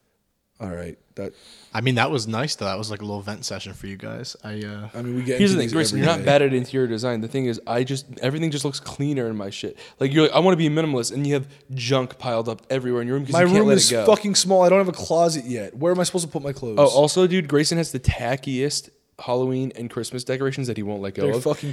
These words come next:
Speaker 3: And they're
Speaker 1: cute,
Speaker 3: taking
Speaker 1: bro.
Speaker 3: up so much space. And he's like, "Dude, we're having no clutter at the new house.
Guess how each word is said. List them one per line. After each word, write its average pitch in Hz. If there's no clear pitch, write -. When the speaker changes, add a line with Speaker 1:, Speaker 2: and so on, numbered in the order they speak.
Speaker 3:
And 143
they're 139
Speaker 1:
cute, 139
Speaker 3:
taking 156
Speaker 1:
bro. 143
Speaker 3:
up 135
so 147
much 151
space. 147
And 135
he's 143
like, 139
"Dude, 165
we're 156
having 160
no 151
clutter 151
at 147
the 143
new 143
house. 147